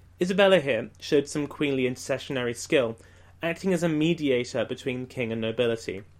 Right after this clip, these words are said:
She was then given what can be considered her first independent assignment. In February thirteen fourteen, she was sent to Paris again, this time to present the king's case to the Paris Parlement,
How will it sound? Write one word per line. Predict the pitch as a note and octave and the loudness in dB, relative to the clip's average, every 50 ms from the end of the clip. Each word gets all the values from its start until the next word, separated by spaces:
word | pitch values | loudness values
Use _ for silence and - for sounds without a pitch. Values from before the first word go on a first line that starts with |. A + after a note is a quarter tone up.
| - - - - - - - - | -20 -20 -20 -20 -20 -20 -20 -18
She | - - - D#3+ | -8 -2 0 0
was | D3+ - | 2 4
then | F#3 F#3+ G3 G3 F3+ | 4 4 4 4 4
given | F3+ D3 C#3 C3+ C3 | 4 2 2 2 0
what | C3 C3 F#2+ - | 0 -2 -4 -4
can | C#3+ D3+ | -4 -4
be | D3 C#3+ | -4 -2
considered | C#3 C#3+ C3+ - - C3+ B2+ B2+ B2+ A#2+ | -2 -4 -6 -4 0 2 2 2 2 0
her | B2+ B2 | -4 -6
first | - - - C3+ B2+ B2+ - - | -4 0 2 2 2 2 -2 -8
independent | C3 C3 B2+ B2+ - - B2+ B2 A#2 A#2 - | -8 -8 -8 -10 -8 -8 -6 -6 -6 -8 -12
assignment. | - - - D#3 D3+ D3 B2+ G#2+ G#2 F#2 - - - - - - - - - - - - - - | -14 -4 -2 0 0 0 0 -4 -6 -8 -10 -16 -20 -20 -20 -20 -20 -20 -20 -20 -20 -20 -8 -6
In | D#3 C#3+ | -6 0
February | - F#3+ F3+ F3+ - D#3+ D3+ | 4 4 4 6 6 2 0
thirteen | D#3 - D#3 C#3 C#3+ - C#3 C#3 | 4 4 4 4 4 2 -4 -6
fourteen, | - - F#3+ F3+ F3 F3 - C#3+ B2+ B2+ B2+ B2+ - - - - | -2 2 2 4 4 2 2 -2 -2 -2 -4 -6 -10 -16 -20 -20
she | - - - G3 | -12 0 6 8
was | F#3+ F#3+ F3+ | 8 8 8
sent | - G3 F#3 F3 - | 4 2 2 2 0
to | - | -6
Paris | - - E3 D3 C#3 C#3 - - | -4 -2 0 2 2 0 -2 -4
again, | C#3+ C#3+ D3 C#3 A#2 A2 A#2 A2+ G#2+ - | -2 0 2 2 2 0 -2 -6 -8 -6
this | B2+ D#3+ F3 - | -4 -4 -4 -4
time | - - D3 C#3 C#3 | -4 -2 -2 0 0
to | C#3 - | -2 -4
present | - D3+ C3+ D3+ D3+ C#3+ | -6 -2 0 0 0 0
the | - - | -4 -8
king's | - - F3 E3+ E3 D#3+ - - | -8 -6 -4 -4 -4 -4 -6 -4
case | - C#3 A#2+ B2 - - | -2 -2 0 0 -2 -6
to | |
the | - A#2+ | -8 -8
Paris | - - C3+ A#2 A#2+ - - | -6 -4 -4 -4 -4 -6 -6
Parlement, | - - D#3 D#3 C#3+ B2+ B2 A2+ A2+ A2+ | 0 2 2 4 4 2 0 -2 -4 -6